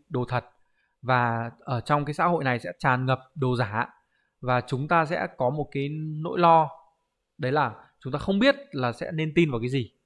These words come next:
Vậy năm mươi sẽ là một câu giả định đúng không? Nếu điều này xảy ra thì sẽ có kết quả đằng sau. Đấy, thì chắc chắn là các bạn sẽ loại được số một là toshitemo rồi, là dù không thể. Dù không thể thì sai nhá.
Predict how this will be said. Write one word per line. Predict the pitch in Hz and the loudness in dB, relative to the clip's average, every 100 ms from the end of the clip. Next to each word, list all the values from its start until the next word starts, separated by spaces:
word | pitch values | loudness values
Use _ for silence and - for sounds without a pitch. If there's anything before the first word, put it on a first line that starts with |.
| _ _ _ - | _ _ _ -12
Vậy | 180 | -4
năm | 156 160 | 0 2
mươi | 165 156 | 4 2
sẽ | |
là | 143 | 2
một | 147 123 | -4 -2
câu | 151 | -2
giả | 127 | -2
định | 113 160 - | -2 -2 -2
đúng | 135 | -2
không? | 151 156 - _ | -2 -2 -12 _
Nếu | 147 151 196 | 2 6 6
điều | 220 165 | 6 6
này | 139 131 117 | 6 4 2
xảy | - 110 | -4 2
ra | 139 143 139 | 2 2 -2
thì | 135 120 | -4 -6
sẽ | 110 - | -6 -8
có | 131 | -8
kết | 175 | -6
quả | 120 | -8
đằng | 110 | -8
sau. | 113 139 127 - _ _ _ _ _ _ | 0 2 2 -4 _ _ _ _ _ _
Đấy, | 123 131 160 - | -2 0 -2 -4
thì | 139 127 _ _ | -10 -10 _ _
chắc | - 185 | -4 -2
chắn | - 127 | -2 0
là | 151 | 0
các | |
bạn | 151 131 | -2 -4
sẽ | 156 | 0
loại | 165 113 | 2 2
được | 143 - _ _ | -4 -8 _ _
số | - 123 127 156 - - _ _ _ | -6 -4 -2 -2 -4 -14 _ _ _
một | 139 135 - - | -2 -2 -2 -6
là | 120 | -6
toshitemo | - 160 151 - 139 127 156 175 | 2 2 2 -2 -2 0 2 2
rồi, | 156 110 - _ _ - | 2 -2 -6 _ _ -2
là | 131 | 0
dù | 120 151 147 | 2 4 4
không | - 196 190 | 4 2 4
thể. | 170 123 123 - _ _ _ _ _ | 2 2 0 -2 _ _ _ _ _
Dù | - 160 | 2 4
không | 170 202 | 6 4
thể | 196 139 117 - - - - | 2 2 0 -2 -8 -20 -12
thì | 147 | -10
sai | 139 175 170 | -2 0 2
nhá. | 175 | 2